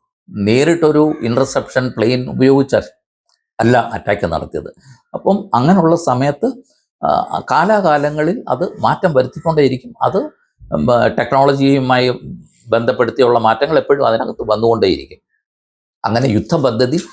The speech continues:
നിരന്തരം മാറിക്കൊണ്ടിരിക്കുന്ന ഒരു സംഗതിയാണ്. അതിനുവേണ്ടി എല്ലാവരും ഫുൾ ടൈം ഇൻവോൾവ് ആണ്. അതിൻ്റെ റിവ്യൂ ചെയ്യേണ്ട സമയത്ത് അത് റിവ്യൂ ചെയ്ത്, അല്ലാതെ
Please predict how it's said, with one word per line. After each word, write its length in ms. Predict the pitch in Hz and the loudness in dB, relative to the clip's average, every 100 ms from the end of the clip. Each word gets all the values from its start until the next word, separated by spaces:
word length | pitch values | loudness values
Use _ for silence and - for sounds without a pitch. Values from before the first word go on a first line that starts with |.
| - - | -20 -2
നിരന്തരം 480 | 113 151 170 175 143 | 0 2 2 2 2
മാറിക്കൊണ്ടിരിക്കുന്ന 840 | 123 139 151 139 127 123 127 127 | 0 0 0 -2 0 0 -2 0
ഒരു 320 | 117 117 160 - _ _ _ _ - | 0 0 -4 -8 _ _ _ _ -8
സംഗതിയാണ്. 580 | - 110 101 78 71 - | -4 0 2 2 0 -2
അതിനുവേണ്ടി 760 | 98 120 135 135 135 - - - - - | -2 0 2 2 0 -4 -6 -14 -20 -4
എല്ലാവരും 640 | - 113 131 143 156 165 | 0 2 2 2 0 -2
ഫുൾ 300 | 120 123 131 151 | -4 -4 -2 -2
ടൈം 220 | 190 196 - _ _ - - | -4 -6 -14 _ _ -20 -10
ഇൻവോൾവ് 440 | - 117 135 147 131 | -2 2 2 2 2
ആണ്. 220 | 127 - | -2 -2
അതിൻ്റെ 540 | - 113 127 127 143 120 | -2 0 0 0 0 0
റിവ്യൂ 300 | 113 127 139 | 2 2 2
ചെയ്യേണ്ട 220 | - 123 | 2 0
സമയത്ത് 460 | 123 113 113 113 | 0 -2 -2 0
അത് 80 | 110 | 0
റിവ്യൂ 260 | 98 110 117 | 0 0 -2
ചെയ്ത്, 260 | 113 117 | -2 0
അല്ലാതെ 420 | 113 101 117 127 | 2 2 2 2